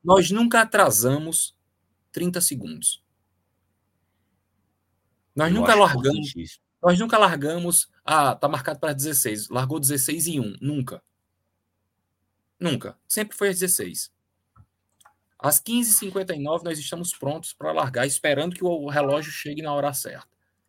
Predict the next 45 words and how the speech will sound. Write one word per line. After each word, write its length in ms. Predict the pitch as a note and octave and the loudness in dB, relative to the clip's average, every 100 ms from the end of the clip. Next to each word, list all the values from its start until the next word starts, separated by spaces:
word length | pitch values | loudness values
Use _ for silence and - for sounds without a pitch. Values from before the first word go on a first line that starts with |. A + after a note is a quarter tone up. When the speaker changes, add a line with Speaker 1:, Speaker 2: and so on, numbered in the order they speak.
| _ _ | _ _
Speaker 1:
Não 200 | F3 G3+ | -6 -4
tem 200 | F#3+ G#3+ | -4 -6
perigo 540 | A3 G#3 C3+ C#3+ D3+ D3 | -4 -2 0 -2 -4 -8
da 160 | C#3 | -6
gente 280 | C3+ C#3 C3+ | -6 -8 -10
atrasar. 440 | C#3 D3 A#2 - _ _ _ _ _ _ | -8 -8 -8 -12 _ _ _ _ _ _
Nunca, 320 | D3 G3 F3+ C#3 | -2 0 0 0
em 100 | C#3 | 2
dez 300 | F#3+ F#3 D3 | 0 0 -4
anos 240 | D#3+ C#3+ | -4 -6
de, 100 | C3+ D3 B2+ | -4 -4 -4
de, 160 | - B2+ - | -10 -16 -4
de, 160 | C3 | -4
de, 220 | C3 B2 D3+ | -2 -4 -6
de 180 | A#2 D#3 | -8 -8
empresa, 500 | F3+ A2 G#2+ A2 A#2 | -6 -4 -4 -4 -6
nós 300 | A#2+ B2 - | -6 -6 -4
nunca 220 | B2+ C3+ | -6 -4
atrasamos 560 | C3+ D3+ D3 G#2 A#2 A#2 | -6 -6 -8 -6 -8 -8
uma 120 | B2 | -10
corrida. 400 | B2+ B2 F#2 - _ _ _ _ _ _ _ _ _ | -10 -12 -12 -18 _ _ _ _ _ _ _ _ _
E, 160 | A#2+ A#2 | -12 -6
isso 180 | A#2+ E3 | -4 -4
eu 40 | |
digo 180 | C#3+ D3+ | -2 -4
a 40 | |
você 200 | D3 C#3 | -2 -2
com 80 | C#3 | -4
toda 160 | D3+ D3+ | -4 -4
certeza, 320 | F#3 C#3 G#2 | -6 -8 -8
eu 20 | |
fiz 140 | A#2 B2 | -6 -4
mais 180 | B2 C3+ | -4 -4
de 80 | |
cem, 260 | F3+ - G2 | -6 -8 -10
eu 100 | F#2+ | -14
acho. 260 | F#2+ - - _ _ _ _ - _ _ _ _ _ _ _ - - _ _ _ - - | -16 -18 -20 _ _ _ _ -20 _ _ _ _ _ _ _ -20 -20 _ _ _ -20 -16
É, 480 | G#2 G2+ G2 F#2+ - | -10 -6 -6 -6 0
nunca 240 | A#2+ - | 2 2
Speaker 2:
Isso, 100 | E3+ | 0
Speaker 1:
atrasei 220 | E3 C#3 | 0 2
Speaker 2:
isso 100 | G2+ | 2
Speaker 1:
uma 120 | G#2+ G2+ | 2 0
Speaker 2:
é 60 | |
Speaker 1:
corrida. 180 | E2+ D2 | -2 -8